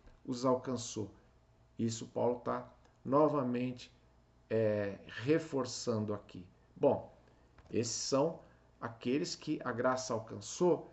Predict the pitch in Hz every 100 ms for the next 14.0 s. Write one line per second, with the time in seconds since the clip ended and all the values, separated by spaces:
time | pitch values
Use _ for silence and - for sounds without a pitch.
0 | - - 143 151 147 117 107 - - 135
1 | - 151 113 123 151 175 - - _ _
2 | - - 165 151 139 127 113 110 110 110
3 | 147 160 - - 254 254 247 202 127 143
4 | 160 - 214 - 185 - - - - _
5 | _ _ - 160 160 156 160 - 139 113
6 | 110 - 127 117 113 - - - - -
7 | 117 107 98 92 80 67 - - _ -
8 | - 110 - 117 131 123 131 127 - 147
9 | 135 117 113 110 - 123 117 113 110 -
10 | 120 107 113 113 - 110 101 143 175 -
11 | - - - 113 - 123 147 139 127 120
12 | 120 127 131 131 - 131 - - _ -
13 | - - 120 110 113 113 113 104 - 95